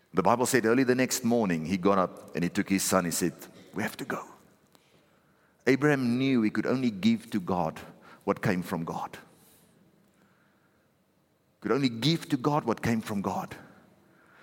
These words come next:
But when he had to give it, and his servant said, "Where are you going?" He didn't say, "Oh, I'm gonna sacrifice my only son. I hope God's gonna come through."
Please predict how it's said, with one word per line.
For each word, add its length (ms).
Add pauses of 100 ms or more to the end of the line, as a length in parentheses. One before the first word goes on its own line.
(120)
But 120
when 160
he 100
had 260
to 80
give 380
it, 260 (840)
and 180
his 140
servant 480
said, 340 (200)
"Where 260
are 40
you 200
going?" 640 (1300)
He 60
didn't 200
say, 160
"Oh, 880
I'm 180
gonna 200
sacrifice 1160
my 140
only 400
son. 480 (360)
I 180
hope 280
God's 300
gonna 200
come 260
through." 180